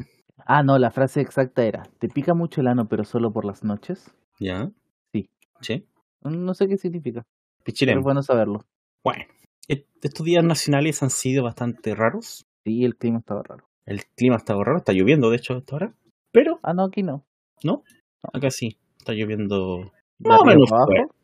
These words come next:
Speaker 2: De arriba para abajo, exactamente.
Speaker 1: Ah, bueno, preocupa
Speaker 2: La
Speaker 1: la
Speaker 2: tarde
Speaker 1: gente.
Speaker 2: granizó, de hecho.
Speaker 1: Si
Speaker 2: Uy.
Speaker 1: llueve de abajo para arriba, preocupa.
Speaker 2: Bueno, me voy a preocupar, amigo. ¿Y qué pasó esta semana interna-, eh, nacional, digo? Nacional, nacional, nacional.
Speaker 1: <laughs>
Speaker 2: Nacional.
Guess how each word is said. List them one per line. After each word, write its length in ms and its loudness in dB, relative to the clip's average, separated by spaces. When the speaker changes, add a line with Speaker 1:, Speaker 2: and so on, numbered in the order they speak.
Speaker 2:
De 60 4
arriba 220 4
para 160 -2
abajo, 200 -12
exactamente. 540 -14
Speaker 1:
Ah, 80 -12
bueno, 200 -10
preocupa 340 -6
Speaker 2:
La 80 8
Speaker 1:
la 40 6
Speaker 2:
tarde 160 10
Speaker 1:
gente. 120 6
Speaker 2:
granizó, 420 6
de 100 8
hecho. 360 -4
Speaker 1:
Si 100 -2
Speaker 2:
Uy. 80 2
Speaker 1:
llueve 480 4
de 140 -4
abajo 300 -2
para 120 -2
arriba, 240 -6
preocupa. 400 -12
Speaker 2:
Bueno, 400 -6
me 100 -2
voy 120 2
a 60 0
preocupar, 380 -6
amigo. 300 -14
¿Y 80 -6
qué 120 4
pasó 180 4
esta 120 4
semana 300 2
interna-, 280 0
eh, 280 6
nacional, 340 4
digo? 200 -4
Nacional, 320 2
nacional, 320 0
nacional. 420 4
Speaker 1:
<laughs> 580 -8
Speaker 2:
Nacional. 720 6